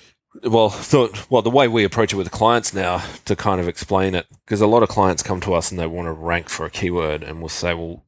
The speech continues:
let's switch it around and do it the other way. Let's list out all the services." Well,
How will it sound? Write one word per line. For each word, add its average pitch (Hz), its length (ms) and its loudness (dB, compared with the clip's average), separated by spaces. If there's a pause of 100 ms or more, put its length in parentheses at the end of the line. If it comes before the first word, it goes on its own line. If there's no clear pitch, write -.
let's 110 420 2 (240)
switch 117 260 -2
it - 60 -2
around 92 180 2
and 80 100 -4
do 80 120 -4
it 78 100 -6
the 80 100 -2
other 80 140 -2
way. 78 300 -6 (420)
Let's 117 160 0
list 156 200 6
out 110 140 4
all 113 140 2
the 120 100 4
services." 92 540 -2
Well, 110 180 -2